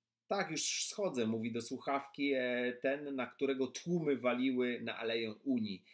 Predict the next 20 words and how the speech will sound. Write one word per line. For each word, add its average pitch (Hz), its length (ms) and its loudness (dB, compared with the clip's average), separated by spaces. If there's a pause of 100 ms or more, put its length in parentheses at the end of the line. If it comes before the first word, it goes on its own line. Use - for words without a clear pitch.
(240)
na 120 120 -4
stadion 131 500 4
L 120 160 2
K 120 140 2
S-u. 101 440 2 (320)
„Domofon 139 540 0
nie 143 120 0
działa 139 300 4
już 127 160 0
od 117 160 -6
dłuższego 120 520 0
czasu, 127 440 2 (100)
ale 110 320 0
ja 120 160 2
jestem 113 360 0
jeszcze 110 300 0
na 101 120 -6
chodzie”, 95 560 -2
e, 95 120 -12
mówi, 95 460 -8